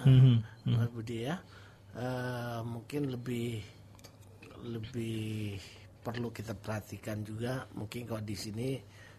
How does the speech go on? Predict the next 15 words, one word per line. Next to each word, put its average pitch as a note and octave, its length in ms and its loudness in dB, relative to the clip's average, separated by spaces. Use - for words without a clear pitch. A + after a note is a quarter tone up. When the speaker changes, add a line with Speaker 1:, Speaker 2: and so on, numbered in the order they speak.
Speaker 2:
tadi A2+ 260 -8
saya A#2 180 -4
dengar, A#2 380 -4
eh, G#2+ 600 -6
sudah A2 360 -8
ada, A#2+ 540 -4
eh, G#2 880 -8
untuk - 520 -10
cara A2+ 360 -4
peneng-, A2 480 -6
apa, A#2 380 -6
pencegahannya, A2+ 1000 -2
jangan, A2+ 260 -2
apa - 260 -12
namanya, A2 540 -4